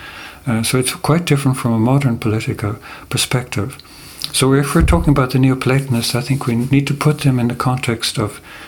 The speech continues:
ancient political philosophy and the conception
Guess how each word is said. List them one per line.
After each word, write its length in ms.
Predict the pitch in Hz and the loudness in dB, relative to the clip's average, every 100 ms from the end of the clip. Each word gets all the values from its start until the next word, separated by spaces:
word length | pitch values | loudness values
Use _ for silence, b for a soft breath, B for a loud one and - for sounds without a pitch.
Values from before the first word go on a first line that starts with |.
| B B B - 147 | B B B 0 4
ancient 520 | 160 - 120 104 - | 4 4 0 -2 -2
political 460 | 113 117 135 113 | -2 -2 -4 -8
philosophy 680 | 104 - 107 110 107 - 110 | -6 -2 -2 -2 -4 -2 -2
and 400 | 139 127 113 110 | -2 -2 0 0
the 60 | - | -2
conception 840 | - 127 - 165 - 127 110 127 | -2 0 2 0 0 0 0 -4